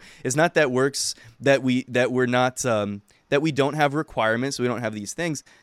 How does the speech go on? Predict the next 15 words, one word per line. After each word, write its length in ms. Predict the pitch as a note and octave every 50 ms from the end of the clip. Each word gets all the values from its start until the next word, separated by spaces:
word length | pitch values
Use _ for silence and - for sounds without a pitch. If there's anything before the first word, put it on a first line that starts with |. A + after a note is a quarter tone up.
| _
that 140 | - C#3+ C3
we're 80 | A#2+ A#2
supposed 280 | - - A#2+ A#2 - -
to 60 | G#2+
do. 640 | F2+ E2+ - B2+ D3+ F#3 E3 B2+ A#2 B2 C#3 C#3+ _ _ -
We 140 | - B2 C#3+
all 120 | E3 G3+
know 140 | F#3+ E3+ D3+
the 80 | C3 B2+
things 260 | - C3+ C3 B2+ G#2+
we're 100 | A#2 A2
supposed 520 | - - G2 - - A2 B2 C#3 - -
to 80 | A2 F#2+
do. 320 | E2 F2+ F2 E2+ F#2 G2 - _ _ _ _ _ _ _ _
But 440 | - A2+ G2 C3+ C3 B2+ A#2+ -